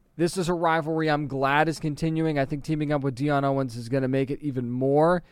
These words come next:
interesting. And now Mina's in the mix. How's that gonna work? Because you see, you saw what happened to her in the comics with God. She's more, she's more connected to Godspeed, but still, you could bring her into the Thawne story in the series and make that make a lot of sense, especially if you have the other Thawne and, and Matt Lesher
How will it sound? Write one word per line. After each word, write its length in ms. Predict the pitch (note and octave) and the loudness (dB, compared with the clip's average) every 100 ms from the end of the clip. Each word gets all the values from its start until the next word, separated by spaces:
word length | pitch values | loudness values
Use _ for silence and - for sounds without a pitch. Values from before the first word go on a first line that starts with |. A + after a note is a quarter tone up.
| - _ - | -20 _ -4
interesting. 520 | E3+ E3+ E3 - F#3 | -2 -2 -2 2 2
And 80 | D3+ | 4
now 160 | D3 C#3 | 2 2
Mina's 500 | C#3+ E3 F#3 G#3 F3+ | 2 4 4 6 6
in 100 | G3 | 4
the 80 | F#3 | 4
mix. 280 | G3 G3 | 4 4
How's 220 | F#3 D#3+ C#3+ | 0 0 2
that 180 | E3 E3 | 2 2
gonna 120 | F3 | 2
work? 200 | F3 D3 | 0 0
Because 220 | D3 B2+ | -6 -6
you 80 | B2 | -6
see, 180 | - D3+ C3+ - | 0 2 2 -2
you 140 | C3+ B2+ | -8 -8
saw 220 | - E3 | 0 0
what 120 | F3 | 2
happened 240 | F3 G3+ G3 | 0 0 0
to 40 | |
her 120 | G3 | -2
in 60 | A#3+ | -2
the 60 | A3 | -2
comics 500 | G#3+ A#3+ F#3+ - - _ _ _ - | 0 2 0 -4 -18 _ _ _ -4
with 160 | D3+ | 0
God. 260 | D#3+ F#3+ F#3+ | 6 6 4
She's 220 | F#3+ D#3+ | -2 -4
more, 200 | F#3+ G#3 | -4 -4
she's 180 | F#3 F#3 | -4 -2
more 160 | G#3+ | -2
connected 340 | A3+ A#3 A3 F#3 | -2 -4 -4 -2
to 40 | |
Godspeed, 540 | F3 G3 F#3+ - D#3+ C3 | 4 4 4 2 0 0
but 120 | C3 | -4
still, 380 | - F3+ B2+ G#2+ _ - _ | 0 4 4 0 _ -20 _
you 100 | D3 | -6
could 140 | D#3+ C#3 | -4 0
bring 220 | F3 F#3+ | 2 2
her 120 | F3 | 0
into 180 | F#3+ E3 | -2 -2
the 120 | C3+ | -4
Thawne 360 | B2 E3 D#3 D3+ | -2 0 2 0
story 320 | C#3+ D#3 C#3+ | -2 -2 -2
in 100 | C3+ | -2
the 60 | A#2+ | -6
series 540 | - F3+ E3 A#2+ A2 - _ - - _ | -4 -2 0 0 -4 -10 _ -20 -20 _
and 120 | C#3+ D3 | -2 2
make 220 | D3 C#3+ | 2 2
that 160 | C#3 | -2
make 220 | C#3 C#3+ - - | 0 -2 -4 -6
a 100 | A#2+ | -4
lot 320 | A#2+ C3+ C3+ | 0 0 -2
of 80 | B2 | -2
sense, 300 | D3+ C3+ A#2+ | -2 -2 -4
especially 640 | A#2 - F#3 G#3+ - E3+ | -12 -6 0 0 0 -2
if 100 | C#3 | 0
you 60 | D3 | -2
have 80 | |
the 100 | A#2+ | 0
other 160 | D3 F3+ | 0 0
Thawne 380 | - D3+ C3 A#2+ | -2 -2 -2 -2
and, 160 | A#2 A2 | -6 -8
and 180 | B2 | -6
Matt 220 | B2+ A#2+ G#2+ | -6 -8 -6
Lesher 440 | C3+ C#3 A#2+ | -6 -4 -8